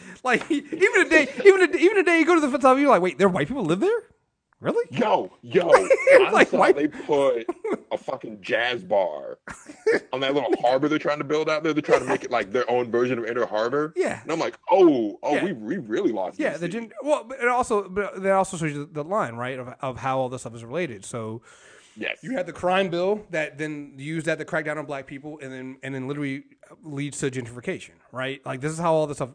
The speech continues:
Speaker 1: links together. The other thing, too, I'll say this about, you know, the idea of one of the biggest problems facing the Democratic Party with what,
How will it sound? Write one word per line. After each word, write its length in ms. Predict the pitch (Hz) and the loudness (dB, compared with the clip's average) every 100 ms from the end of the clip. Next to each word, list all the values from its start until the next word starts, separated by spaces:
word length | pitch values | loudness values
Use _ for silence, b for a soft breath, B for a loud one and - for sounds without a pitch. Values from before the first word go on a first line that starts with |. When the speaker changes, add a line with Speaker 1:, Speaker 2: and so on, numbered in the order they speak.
| - | -10
Speaker 1:
links 180 | 127 107 | -12 -8
together. 380 | 156 214 - b b - | -4 -4 -6 b b -2
The 120 | 160 | 4
other 160 | 294 415 | 4 2
thing, 200 | 214 170 | -2 -6
too, 300 | - 330 240 | -4 -2 -2
I'll 240 | 180 180 | -2 -2
say 180 | 175 208 | -4 -4
this 220 | 196 262 | -4 -6
about, 480 | 202 165 160 139 - b b b | -6 -4 -4 -4 -8 b b b
you 80 | 180 | -8
know, 140 | 165 | -6
the 80 | 160 | -6
idea 360 | 147 135 190 202 | -8 -8 -8 -8
of 140 | 165 156 | -8 -10
one 100 | 214 | -8
of 80 | |
the 40 | 226 | -8
biggest 280 | 190 190 - | -10 -12 -6
problems 280 | 170 165 | -6 -6
facing 260 | 156 165 170 | -6 -8 -8
the 40 | 151 | -8
Democratic 460 | 151 151 156 127 | -8 -8 -8 -8
Party 340 | - 175 185 147 | -6 -4 -4 -6
with 260 | 135 123 | -10 -12
what, 180 | 131 131 | -12 -12